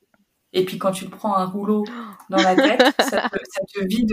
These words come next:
Speaker 1: littéralement, euh, euh, tout, quoi, parce que, parce que <laughs> tu, tu sais plus où est l'avant, l'arrière, et tu, tu, tu es nettoyé par tout le sel.
Speaker 2: Ouais, ouais, ouais. Et je trouve que ça rend aussi plus humble, parce qu'on se rend compte que, voilà, c'est les, c'est <laughs> l'océan qui a le pouvoir,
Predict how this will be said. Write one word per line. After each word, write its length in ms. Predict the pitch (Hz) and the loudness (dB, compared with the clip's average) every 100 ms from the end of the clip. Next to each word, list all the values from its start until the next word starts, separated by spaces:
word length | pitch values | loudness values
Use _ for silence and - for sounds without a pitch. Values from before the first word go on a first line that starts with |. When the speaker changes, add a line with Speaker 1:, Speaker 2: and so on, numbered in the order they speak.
| 196 | 0
Speaker 1:
littéralement, 880 | 185 190 214 208 202 208 220 214 180 | 0 -2 -2 0 2 2 2 2 0
euh, 240 | 175 170 190 - - _ _ 175 | -2 -6 -12 -20 -20 _ _ -4
euh, 320 | 170 180 180 | -2 -2 -6
tout, 260 | - 294 | -4 -2
quoi, 300 | 302 233 185 | 0 4 4
parce 200 | 185 170 | 4 -2
que, 100 | - | -4
parce 260 | 170 - 185 | -10 -8 -10
que 80 | - | -6
<laughs> 40 | |
tu, 220 | - - | -6 -4
tu 160 | 190 - | -4 -6
sais 140 | - | -6
plus 160 | 208 254 | -6 -4
où 100 | 233 | 0
est 80 | 196 | 4
l'avant, 320 | 190 190 220 | 6 4 0
l'arrière, 400 | 240 190 185 233 196 | -2 -2 -2 -4 -4
et 160 | 185 | -6
tu, 260 | 180 180 175 | -8 -12 -12
tu, 360 | - - - 202 _ - - - - _ | -14 -16 -16 -18 _ -20 -20 -20 -20 _
tu 60 | 202 | -14
es 260 | 196 190 202 | -10 -10 0
nettoyé 540 | 262 269 277 247 233 | 2 4 4 4 2
par 180 | 240 214 | -4 -6
tout 100 | - | -6
le 120 | 226 | -4
sel. 380 | 226 - 214 202 202 - | -4 -4 -4 -4 -8 -2
Speaker 2:
Ouais, 400 | 269 254 233 - | 2 4 4 2
ouais, 180 | 233 220 | 0 2
ouais. 260 | 214 202 - | 2 0 0
Et 80 | 220 | -2
je 60 | - | -2
trouve 100 | 349 | 0
que 60 | |
ça 80 | 311 | 0
rend 80 | 233 | 2
aussi 240 | 233 - | -2 -4
plus 240 | 285 254 - | -10 -12 -2
humble, 380 | 226 254 226 202 | 0 2 0 -6
parce 160 | 240 | -8
qu'on 100 | - | -10
se 100 | 220 | -10
rend 100 | - | -10
compte 220 | 220 226 220 | -10 -10 -8
que, 100 | 226 | -6
voilà, 280 | 202 180 202 | -4 -4 -6
c'est 180 | 220 | -8
les, 320 | 180 170 - 185 | -8 -8 -10 -12
c'est 340 | - 175 - | -16 -16 -14
<laughs> 340 | 220 220 - 262 | -12 -10 -4 2
l'océan 560 | 254 277 - 254 226 233 | 2 2 -2 -2 -4 -6
qui 160 | - | -8
a 60 | 180 | -10
le 80 | 185 | -12
pouvoir, 560 | - 202 196 - 247 | -16 -10 -10 -8 -10